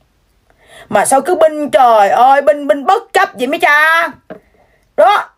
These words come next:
bây giờ đó cả cộng đồng mạng dậy xong. Cái mà chửi nhiều hơn cái binh. Nó có những người người ta lên, em lại lên nói chuyện đàng hoàng đó. Có những người người ta chửi cho mà nhục luôn, nghe nhục chưa? Trời má ơi.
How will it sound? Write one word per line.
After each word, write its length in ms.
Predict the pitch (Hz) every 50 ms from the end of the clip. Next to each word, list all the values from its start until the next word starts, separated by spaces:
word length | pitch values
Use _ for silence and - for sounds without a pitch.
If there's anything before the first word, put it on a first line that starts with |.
| _ _ _ _ _ _ _ _ -
bây 160 | 269 302 285
giờ 200 | 247 226 214 247
đó 80 | 320
cả 380 | 320 320 - - - - 370 370 -
cộng 200 | - - 202 269
đồng 240 | 277 214 190 180 175
mạng 280 | 160 - - 202 196
dậy 180 | - - - -
xong. 340 | - - 220 233 262 277 285 _ _ _ _ _ _ _ _ _ _ _ _ _ _ _ _ _ _ _ _ _ _ _ _ _ _ -
Cái 160 | - - 381
mà 140 | 370 320 226
chửi 340 | - - 196 190 202 277 349
nhiều 240 | 359 311 226 196
hơn 180 | 180 220 254 247
cái 100 | 233 339
binh. 480 | 262 285 311 302 294 311 311 254 165 139 135 - _ _ _ _ _ _ _ _ _ _ _ _ _ _ _ _ _ _ _ _ _ _ _ _ _ _ _
Nó 140 | - 349 359
có 100 | 359 381
những 220 | 370 320 320 359
người 100 | 339 277
người 100 | 254 254
ta 120 | 254 285 294
lên, 180 | 302 302 311
em 220 | 302 285 294 320 311
lại 120 | 277 262
lên 120 | 294 320 330
nói 100 | 392 -
chuyện 220 | - 226 233 302
đàng 240 | 311 247 240 254 254
hoàng 260 | 262 247 240 269 269
đó. 180 | 320 370 392 370 - -
Có 80 | -
những 200 | 330 330 349 370
người 100 | 330 277
người 120 | 262 269 277
ta 100 | 294 294 285
chửi 200 | 226 240 381 381
cho 60 | 330
mà 120 | 311 277 233
nhục 340 | 226 240 269 285 285 - 302
luôn, 360 | 311 311 311 311 294 277 240
nghe 260 | 262 294 330 320 285 226
nhục 260 | 214 233 233 233 -
chưa? 220 | - 311 330 370 349 254 - 135 - _ _ _ _ _ _ _ _ _ _ _ - - _ _ _ _ _ _ _ _ _ _ _ _ _ _ _
Trời 240 | - 214 208 214 233
má 180 | 269 302 349 349
ơi. 500 | 311 269 277 277 285 294 294 285 254